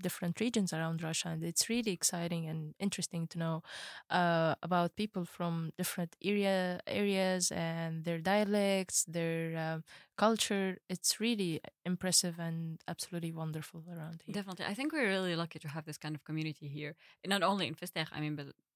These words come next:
Speaker 2: the international community here in Russia is, like, super big and diverse, super diverse.
Speaker 1: Yeah.
Speaker 2: And that's something super interesting, and just,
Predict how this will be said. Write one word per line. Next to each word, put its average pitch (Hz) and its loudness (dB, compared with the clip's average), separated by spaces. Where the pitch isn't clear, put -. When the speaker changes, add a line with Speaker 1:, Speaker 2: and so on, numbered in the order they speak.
Speaker 2:
the 156 -4
international 175 0
community 165 -4
here 156 -2
in 147 -2
Russia 151 -6
is, 147 -8
like, 147 -8
super - -16
big 165 -4
and 147 -10
diverse, 170 2
super 196 -2
diverse. 151 -4
Speaker 1:
Yeah. 202 -2
Speaker 2:
And 151 -2
that's 165 -4
something 151 -6
super - -12
interesting, 160 -10
and 160 -10
just, - -14